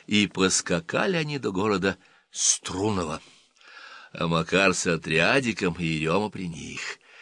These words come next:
Держал их при себе Турсунхан. Не только огласки боялся,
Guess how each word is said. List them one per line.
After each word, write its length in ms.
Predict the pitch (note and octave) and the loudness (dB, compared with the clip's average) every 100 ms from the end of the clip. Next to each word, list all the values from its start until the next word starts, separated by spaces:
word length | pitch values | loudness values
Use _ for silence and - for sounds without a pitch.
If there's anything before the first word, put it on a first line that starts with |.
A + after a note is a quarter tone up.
| - - - | -20 -18 -6
Держал 840 | - G3 F#3+ F#3+ G3+ G#3 G#3 G3+ | -2 0 2 4 4 4 4 4
их 200 | F#3+ - | 2 0
при 180 | F3 E3 | -4 -2
себе 300 | D#3+ C#3+ C3+ | -2 0 0
Турсунхан. 600 | A#2 - F#2 - E2 D#2+ _ - - - - | -2 -4 -6 -2 -2 -2 _ -20 -20 -18 -10
Не 120 | F2 | -2
только 320 | G2 F#2 F#2+ | 0 2 2
огласки 460 | F2+ F#2+ G2 - F2+ | 4 4 2 0 0
боялся, 480 | F2 F2 F2 - | 2 2 0 -4